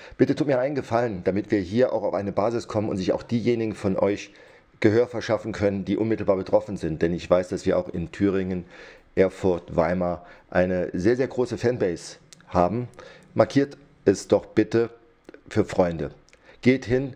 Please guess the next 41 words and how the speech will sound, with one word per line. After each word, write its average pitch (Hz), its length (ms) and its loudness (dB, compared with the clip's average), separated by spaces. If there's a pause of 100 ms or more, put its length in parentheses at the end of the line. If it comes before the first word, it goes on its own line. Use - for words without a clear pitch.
(120)
schreibt 107 360 4
mir 113 100 0
in 113 80 -2
die 104 60 0
Kommentare, 101 640 0
ob - 160 -8
ihr 104 180 0
unmittelbar 101 400 0
betroffen 104 380 0
seid 101 160 0
und 104 100 -2
was 107 180 0
ihr 127 180 2
jetzt 123 200 -4
von 101 220 -2
Brombeer 101 640 2 (240)
haltet. 82 500 0 (380)
Ob - 140 -2
das 95 240 2
die 110 140 -2
Form 110 300 2
der 107 100 2
Marmelade 98 560 -2
ist, - 320 -6
die 95 100 0
ihr 107 220 2
euch 98 160 -4
jetzt - 240 -6
für 98 120 0
die 90 120 -2
nächsten 92 380 -2
Jahre 104 640 0
vorstellt, 110 680 0
dass 95 140 2
sie 98 120 0
euch 95 240 -2
tagtäglich 95 600 0
aufs - 180 -4
Brot - 320 -2 (760)
geschmiert 87 580 -2 (560)
wird. - 380 -2